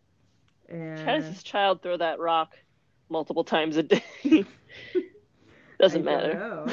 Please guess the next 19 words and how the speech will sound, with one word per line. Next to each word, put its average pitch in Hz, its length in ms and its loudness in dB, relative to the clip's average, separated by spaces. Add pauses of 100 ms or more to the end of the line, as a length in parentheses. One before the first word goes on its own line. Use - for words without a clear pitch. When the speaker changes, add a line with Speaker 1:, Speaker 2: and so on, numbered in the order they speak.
(120)
Speaker 2:
matter. 269 180 6 (720)
Speaker 1:
know. 247 180 0
<laughs> 254 80 -14 (680)
And 175 420 -6
this 214 160 0
all 247 220 0
happens 190 440 -4
while 160 240 -4
Wilma's 165 540 -6
cooking 175 420 -8
breakfast, 151 720 -10 (300)
and 160 680 -14 (680)
then 196 180 0
he's, 240 380 -2
uh, - 180 -6 (380)
sitting 220 180 -2
in 247 240 -2
his 254 160 -4
hammock, 185 680 -8